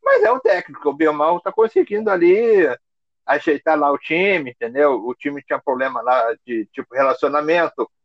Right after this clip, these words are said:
O Rivers é um cara que consegue contornar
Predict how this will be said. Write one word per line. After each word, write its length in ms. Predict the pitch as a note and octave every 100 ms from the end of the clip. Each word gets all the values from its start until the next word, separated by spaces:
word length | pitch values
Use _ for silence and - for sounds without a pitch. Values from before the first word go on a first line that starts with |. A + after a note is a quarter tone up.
| _
O 80 | -
Rivers 400 | D#3 D#3 D#3 C3+
é 100 | D#3+
um 100 | D#3+
cara 260 | D#3 D3+
que 120 | C#3+ D3+
consegue 600 | C#3+ C3+ - D3+ C#3+ A#2+
contornar 800 | C3+ C3 - A#2 A#2+ C#3+ C#3